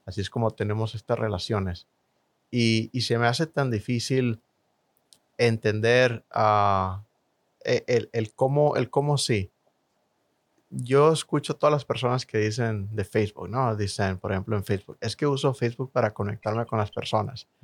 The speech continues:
Y ahí está Facebook y te puedes conectar con las personas, ver las fotos, ver sus videos, ver sus status y todo, ¿no? Y, y entiendo la manera de conectarse, pero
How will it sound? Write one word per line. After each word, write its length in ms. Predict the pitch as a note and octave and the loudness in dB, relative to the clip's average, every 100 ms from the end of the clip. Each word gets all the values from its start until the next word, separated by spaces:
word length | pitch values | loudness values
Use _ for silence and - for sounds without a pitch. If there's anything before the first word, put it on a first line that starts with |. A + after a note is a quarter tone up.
| - _ _ | -20 _ _
Y 60 | - | -4
ahí 60 | |
está 220 | F2+ A#2 | 0 -2
Facebook 480 | G#2 A2 A2+ B2 A#2+ - | 2 2 2 0 -4 -4
y 80 | |
te 100 | G#2 | -12
puedes 220 | - F#2+ - | -8 -8 -8
conectar 480 | G#2 F#2+ - G#2+ | -10 -8 -2 -2
con 100 | - | -2
las 100 | G2 | -10
personas, 640 | - - C3 C3+ B2+ A2+ G2+ | -10 -6 -2 0 0 0 -2
ver 120 | F#2+ | -4
las 160 | F#2+ - | -4 0
fotos, 420 | C#3+ C#3 C3 G#2 | 0 2 -4 -2
ver 120 | G#2 | -4
sus 160 | A2+ A2+ | -6 -4
videos, 460 | A2+ C#3+ C#3 B2 | 0 4 4 2
ver 120 | A2 | -2
sus 340 | G2 A2+ - - _ _ _ _ | -6 -8 -10 -18 _ _ _ _
status 520 | - A#2 A#2 A#2 G#2+ | 0 2 2 0 -6
y 40 | G2+ | -4
todo, 220 | - - | -4 -2
¿no? 200 | A#2 B2+ _ _ _ _ _ _ _ | -2 -6 _ _ _ _ _ _ _
Y, 200 | B2+ A#2+ | -4 -2
y 200 | C#3 B2 | -2 2
entiendo 600 | A#2 A2+ - D#3+ F3 B2 | 2 0 -2 0 2 0
la 140 | G2+ G2+ | 0 0
manera 300 | G2+ G#2+ A#2 | -2 0 0
de 80 | A#2 | -2
conectarse, 720 | G#2+ G2+ - A2 G#2 G#2+ G2+ _ _ _ _ _ _ | -6 -8 -4 -4 -4 -10 -12 _ _ _ _ _ _
pero 600 | A#2 A#2+ A#2 A2 - | 4 6 6 6 2